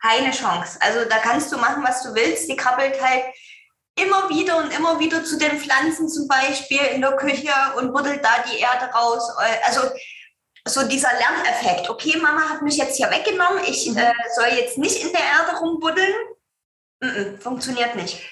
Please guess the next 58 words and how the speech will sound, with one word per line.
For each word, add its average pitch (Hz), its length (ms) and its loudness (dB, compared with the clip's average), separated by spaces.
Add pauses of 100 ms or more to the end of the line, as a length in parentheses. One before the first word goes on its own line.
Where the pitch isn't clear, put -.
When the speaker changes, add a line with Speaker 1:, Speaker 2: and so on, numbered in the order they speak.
Speaker 2:
Nee, 262 180 2
die 254 160 0
Zwei 247 280 0
ist 269 320 0
ja 277 140 2
auch 233 140 0
das 269 260 -4
Gefühl, 262 580 0
ja, 202 240 0
und 220 80 -2
das 220 100 -4
Speaker 1:
Ja. 196 140 0
Speaker 2:
heißt 220 200 -4
einfach 226 260 0
auch 220 100 0
mal 226 100 2
dieses 214 480 -2
Haptische, 233 520 -2
dieses 202 360 -2
Anfassen. 208 760 -2
Ich - 160 -8
Speaker 1:
Ja. 226 140 4
Speaker 2:
muss - 260 0
es - 360 -4
fühlen, 240 580 0
ja, 208 240 0 (200)
Speaker 1:
Mhm. 226 280 -2
Speaker 2:
um 254 140 2
eben 240 340 -2
daraus 214 480 0
zu 220 160 -2
lernen. 226 360 2
Und 180 80 -2
da 220 80 0
kann 220 200 -2
Mama 208 200 0
Speaker 1:
Mhm. 208 40 -4
Speaker 2:
noch 233 140 -2
so - 120 -2
oft 196 220 -2
Nein 165 260 2
sagen, 180 360 0
äh, 185 280 0
ist 175 120 -2
mir 180 80 -2
dann 165 160 2
egal, 185 360 0
weil 170 160 0
ich - 160 -10
will 196 140 0
das 175 200 0
jetzt 165 300 0
Speaker 1:
Ja. 247 80 0
Speaker 2:
fühlen. 214 360 0
<laughs> 233 380 -2
Speaker 1:
Ja, 220 80 -4
ja, 240 300 2
genau. 247 400 0